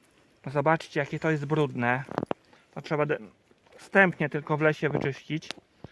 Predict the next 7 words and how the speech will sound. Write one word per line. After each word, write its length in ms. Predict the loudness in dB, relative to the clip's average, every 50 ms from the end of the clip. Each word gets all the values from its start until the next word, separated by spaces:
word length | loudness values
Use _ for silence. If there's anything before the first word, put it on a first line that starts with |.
| _ -20 _ _ _ _ -10
I 120 | -8 -8 -8
w 80 | -8
domu 640 | 0 6 8 8 8 8 6 6 6 6 6 4 2 -2 -8 _ _ -20 _ -6
do 200 | 2 4 6 6
miski 680 | 6 6 4 4 2 2 -2 -8 -12 -4 -2 0 0
z 80 | 0 2
wodą 600 | 6 6 6 6 6 4 4 4 4 2 0 -4